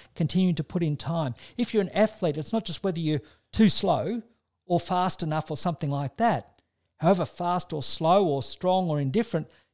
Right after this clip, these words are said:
you put in more training that helps further a growth mindset. So again, rather than looking at the labels or characteristics we might put on ourselves, the more we look at our efforts and how we're developing in certain directions, we're developing our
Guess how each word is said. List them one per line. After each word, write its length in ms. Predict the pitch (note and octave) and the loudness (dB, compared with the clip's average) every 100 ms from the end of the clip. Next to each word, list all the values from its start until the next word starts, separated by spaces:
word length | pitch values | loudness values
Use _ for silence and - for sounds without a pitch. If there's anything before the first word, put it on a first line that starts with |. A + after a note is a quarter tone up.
| - | -10
you 100 | E3+ | -8
put 220 | - G3 | -2 0
in 180 | D#3 C3+ | 2 2
more 240 | F3+ C#4+ | 4 2
training 600 | - - A#2+ G2+ E3+ A#3 - _ _ _ - | 0 -2 0 0 0 0 -2 _ _ _ -6
that 100 | D#3+ | -4
helps 300 | B2 E3+ - | -2 -2 -6
further 500 | - F#3+ G3+ C#3 G#2 - - - _ | -4 0 2 0 -4 -8 -20 -20 _
a 60 | D3+ | -6
growth 400 | - F3 F#3 - | 0 2 2 0
mindset. 560 | C#3 C3 A2+ - C3+ - _ _ _ _ - | -2 -2 -4 -4 -4 -6 _ _ _ _ -2
So 220 | F#3 - - | 0 2 0
again, 420 | D#3 A#3+ A3 D#3 | -2 2 2 2
rather 380 | F3 G#3+ A3+ G3+ | 2 2 2 2
than 240 | F#3 F3 - - | 2 2 -2 -2
looking 360 | F3 - E3 | 0 0 0
at 140 | D#3 - | 0 0
the 260 | D#3 D3+ - | 0 0 -4
labels 640 | D#3+ E3+ G#3 E3+ F3 C#3 | 0 4 4 4 4 4
or 160 | D3+ D3 | 2 2
characteristics 960 | - E3+ D#3 - D3 A3 - D#3+ - - | -2 0 0 0 2 0 0 -6 -6 -4
we 80 | |
might 240 | D3 C#3 - | -2 -4 -8
put 160 | - | -6
on 140 | G#3 D#3+ | -2 -2
ourselves, 500 | B2 - D3+ C#3 - - - - - | -2 -2 -2 -2 -6 -16 -20 -6 2
the 100 | E3 | 6
more 160 | A3+ | 6
we 140 | A#3 G3 | 4 2
look 180 | F#3 | 0
at 80 | E3+ | 0
our 280 | D#3 C#3+ B2 - | 0 0 -2 -2
efforts 400 | A3+ - D#3+ - | -2 -2 -4 -4
and 120 | D#3+ | -2
how 280 | - D#3+ D#3 | -4 -2 -2
we're 180 | D#3 D3+ | -2 -2
developing 720 | B2+ B2+ E3 E3 F3 F3 D3+ | -2 -2 0 0 0 -2 -2
in 140 | B2+ | -2
certain 340 | - D3 A2+ A#2 | -2 -4 -4 -8
directions, 480 | C3+ C3+ C3+ A#2 D#3+ | -6 -8 -8 -8 -6
we're 80 | |
developing 720 | C#3 D#3 C3 G3 G3 - D3+ C#3 | -4 -4 -2 0 0 0 0 0
our 160 | C3 | -2